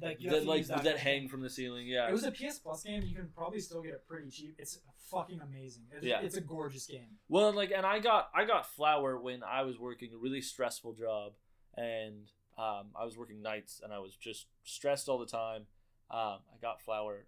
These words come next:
Speaker 2: I was a flower petal blowing on the wind with peaceful music.
Speaker 1: Do you think
Speaker 2: And
Speaker 1: people are gonna hear me cracking my back?
Speaker 2: <laughs> Pro-, probably. It was really loud.
Speaker 1: It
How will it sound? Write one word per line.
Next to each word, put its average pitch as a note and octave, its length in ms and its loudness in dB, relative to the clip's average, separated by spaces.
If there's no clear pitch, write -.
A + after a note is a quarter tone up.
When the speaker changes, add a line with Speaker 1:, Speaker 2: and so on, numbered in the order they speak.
Speaker 2:
I G2+ 140 -6
was G2+ 140 -16
a - 80 -18
flower G#2 340 -12
petal G#2+ 460 -8
blowing A#2+ 300 -10
on A#2+ 60 -16
the A2+ 80 -14
wind A2+ 200 -12
with - 160 -20
peaceful B2 320 -8
music. A2 400 -10
Speaker 1:
Do - 60 -20
you - 0 -
think G#2+ 140 -4
Speaker 2:
And - 80 -8
Speaker 1:
people D#3+ 160 -10
are D#3 40 -14
gonna C#3+ 160 -18
hear C3+ 120 -18
me C3 120 -20
cracking - 320 -20
my - 140 -20
back? - 160 -20
Speaker 2:
<laughs> - 20 -18
Pro-, G#2+ 100 -6
probably. - 400 -14
It - 60 -8
was G#2+ 160 -10
really A2 200 -8
loud. A2 260 -2
Speaker 1:
It D3 120 -20